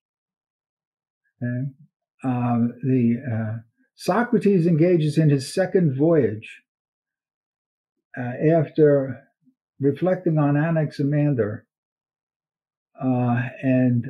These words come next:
uh, is, you know, that mind is the cause of everything, right? And that, that there's an aim, a chief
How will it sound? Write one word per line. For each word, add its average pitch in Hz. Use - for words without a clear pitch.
uh, 120
is, 113
you 120
know, 117
that 123
mind 165
is 123
the 127
cause 131
of 117
everything, 107
right? 117
And 107
that, 110
that 127
there's 139
an 139
aim, 135
a 127
chief 151